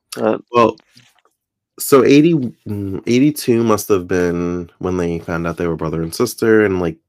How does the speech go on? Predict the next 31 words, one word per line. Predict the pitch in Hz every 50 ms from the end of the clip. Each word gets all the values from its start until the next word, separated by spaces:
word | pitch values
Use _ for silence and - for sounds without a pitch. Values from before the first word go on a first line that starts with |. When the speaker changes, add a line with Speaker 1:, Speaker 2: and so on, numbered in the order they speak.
| _ _
Speaker 2:
the | - 82
fallout | - - 98 92 90 87 85 82
of | 85 82 80
that. | 85 85 90 98 104 - - _ _ _ _ _ _ _ _ _ _
And | - 98 98 101
then | 98 95
eighty-three | - 104 101 101 95 98 90 - - - 92 90 92 92 95 98 98 98 98
Speaker 1:
Yeah. | 98
Speaker 2:
must | 98 101 98 92 - - -
have | 98 90 85
been | 95 95 90 87 87 92
when | 92 87 90
they | 90 87
found | 82 - 92 87 90 90 87
out | 87 85 85 82 80 - - - _ _ _ _ -
Tony | - - 101 92 90 90 90 87 87
wasn't | 85 85 85 78 87 85 82
biologically | 85 85 85 82 82 82 82 82 82 82 87 - - 85 82
Stefano's | - - 101 101 98 - 113 107 104 104 110 107 107 104
and | 101 90 90 87
that | 85 82 80
they | 80 80
could | - - 117 113 113
be | 123 131
together. | 131 135 127 131 131 131 135 135 135 131 - _ _ _ _ _ _ _ _ _ _ _ _ _ _ _ _ _ _ _ _ _ _ _ _ _
And | - 87
maybe | 92 90 85 82 82
they | 85 82 82 82 78
tried | - - - - 82 82
it | 80 78 76
again. | 76 73 85 90 98 104 107 110 110 107